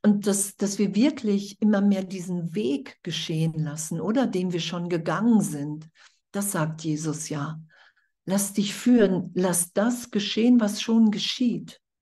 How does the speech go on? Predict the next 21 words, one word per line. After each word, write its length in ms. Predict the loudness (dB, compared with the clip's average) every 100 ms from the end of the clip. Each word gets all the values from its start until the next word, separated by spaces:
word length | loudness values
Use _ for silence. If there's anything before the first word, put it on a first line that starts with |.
| _ _ _ _ _
Lass 220 | -6 -4
sich 200 | -6 -4
das 380 | 0 0 -2 -6
offenbaren, 960 | -6 0 0 0 0 0 2 4 4 -2 -16 -12
was 360 | -6 -6 -6 -2
ewig 460 | 0 2 0 -2 0
in 240 | 4 4
dir 320 | 4 0 0
wirkt. 640 | 0 2 0 -6 -18 -20 _ -20 -20 -8
Wenn 180 | 4 6
wir 80 | 8
uns 220 | 6 4
nicht 260 | 2 2 0
ganz 320 | 0 0 -4
schenken, 440 | -4 -4 -2 -2
werden 200 | 0 2
wir 100 | 4
nie 360 | 4 4 4 0
im 200 | 0 0
Frieden 440 | 0 -6 -2 -2
sein. 360 | -4 -6 -10 -12